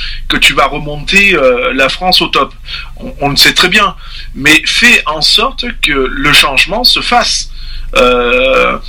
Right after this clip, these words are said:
son slogan qui était si bien, « Le changement, c'est maintenant », oui, mais encore. Euh,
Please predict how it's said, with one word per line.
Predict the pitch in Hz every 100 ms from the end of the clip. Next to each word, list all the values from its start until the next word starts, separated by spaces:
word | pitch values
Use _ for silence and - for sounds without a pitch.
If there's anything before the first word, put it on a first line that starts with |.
| - - -
son | - 165
slogan | - 196 185 196 190
qui | 143
était | 127
si | 131 -
bien, « | 165 180 165
Le |
changement, | 135 151 151 165 170
c'est | -
maintenant », | 135 139 156 247 320 - - - - - - - - - - - - - -
oui, | - 311 277 - - -
mais | 147 208
encore. | 220 170 165 - - - - - -
Euh, | 139 127 123 123 127 127 139 143 147 -